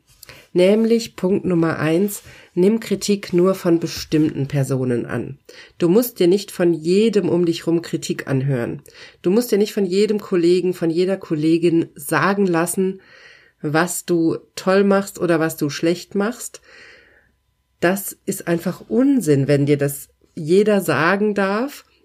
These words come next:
und du das von jedem annimmst und dich bei jeder Rückmeldung verrückt machst. Denn es ist ganz wichtig, dass du hier selektierst,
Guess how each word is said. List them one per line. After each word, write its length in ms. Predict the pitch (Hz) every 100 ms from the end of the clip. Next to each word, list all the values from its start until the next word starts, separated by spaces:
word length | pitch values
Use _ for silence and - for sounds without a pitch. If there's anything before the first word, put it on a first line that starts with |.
| _
und 140 | 175 165
du 60 |
das 120 | 151
von 180 | - 175
jedem 280 | 165 226 220
annimmst 420 | 185 202 190 170 160
und 100 | 165
dich 180 | -
bei 80 | 160
jeder 460 | 156 165 220 233 220
Rückmeldung 680 | 202 202 190 180 180 185
verrückt 460 | 175 190 208 220 -
machst. 420 | 143 131 - - - - - - _ _ -
Denn 360 | 175 208 262 294 _ _ _ _ _ _ -
es 100 | -
ist 140 | 160 -
ganz 260 | 185 180
wichtig, 360 | 185 277 - -
dass 140 | 151
du 100 | 147
hier 120 | 151 147
selektierst, 880 | 151 147 - 220 202 170 233 -